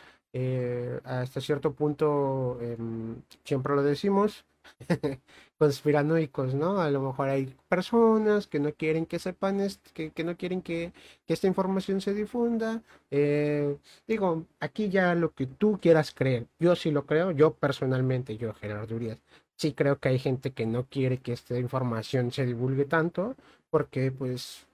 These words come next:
aquí ya le están pegando un poquito al tema de las farmacéuticas, aquí ya le están pegando un poquito al tema del, de los hospitales, bla, bla, bla, bla, bla, bla.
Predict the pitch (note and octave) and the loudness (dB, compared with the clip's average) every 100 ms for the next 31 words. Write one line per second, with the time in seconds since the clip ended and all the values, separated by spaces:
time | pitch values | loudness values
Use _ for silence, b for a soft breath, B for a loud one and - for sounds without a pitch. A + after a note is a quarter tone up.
0 | - - C#3+ C3+ C3 C3 B2+ C3 C3 C3 | -20 -8 -4 -2 0 0 0 0 0 0
1 | B2+ B2 B2+ C3 - B2 - A2+ - G#2+ | 0 0 0 -2 -4 -4 -2 -4 -2 -4
2 | G#2 G2 F#2+ - A#2 C3+ D3+ G#3+ G#3 G3+ | -4 -6 -8 -8 -4 -4 0 2 2 0
3 | G#3 G#3+ G#3+ G#3+ B B B C#3 C3 C#3+ | -2 0 0 -2 B B B -4 -2 2
4 | C3+ C3 C3 B2+ B2 A#2 A#2+ A#2+ A#2+ B2 | 4 2 0 -4 -2 -4 -4 -4 -4 -6
5 | - B2+ B2 A#2+ B2 A#2+ A#2+ B2 A#2 A2 | -6 -4 -4 -2 -2 -2 -2 -4 -4 -6
6 | G#2+ A2 G#2+ G#2+ A#2+ - - - G#3 G#3 | -8 -10 -12 -14 -16 -16 -6 0 2 4
7 | G#3+ G#3+ G3+ F3+ G#2 G#2 G2+ C#3+ F#3+ E3 | 4 4 2 0 -4 -6 -4 -4 -4 -4
8 | B2 C3+ D3 C4+ | -6 0 2 2